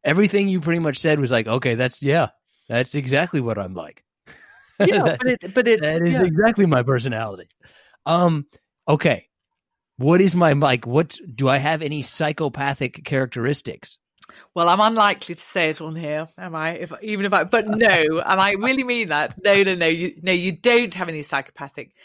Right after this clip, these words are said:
Speaker 2: characteristics. Um,
Speaker 1: Aw.
Speaker 2: probably because you're not a risk taker. And actually, one of the traits of a psychopath is that they tend to have a very elevated, uh, sense of risk.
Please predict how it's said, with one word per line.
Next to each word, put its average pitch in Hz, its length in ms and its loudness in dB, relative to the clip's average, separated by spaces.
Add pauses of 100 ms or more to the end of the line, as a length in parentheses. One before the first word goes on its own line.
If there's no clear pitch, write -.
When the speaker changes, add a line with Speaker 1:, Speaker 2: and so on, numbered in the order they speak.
(180)
Speaker 2:
characteristics. - 880 -6 (360)
Um, 196 220 4
Speaker 1:
Aw. - 440 -14 (200)
Speaker 2:
probably 320 500 2
because 220 380 -4
you're 240 100 2
not 240 360 -2
a 233 100 -2
risk 262 360 -6
taker. 156 300 -6
And 190 140 -4
actually, 214 400 -4
one 220 320 2
of 208 160 -4
the 175 240 -2
traits - 480 -4
of 143 60 -12
a 147 40 -10
psychopath - 640 -6 (320)
is 165 140 -12
that 165 120 -12
they 175 120 -2
tend 170 380 -8
to 175 80 -12
have 151 340 -6
a 151 80 -12
very 165 320 -4
elevated, 151 800 -4 (600)
uh, 143 480 -2 (520)
sense 151 320 -6
of 139 80 -14
risk. 143 460 -8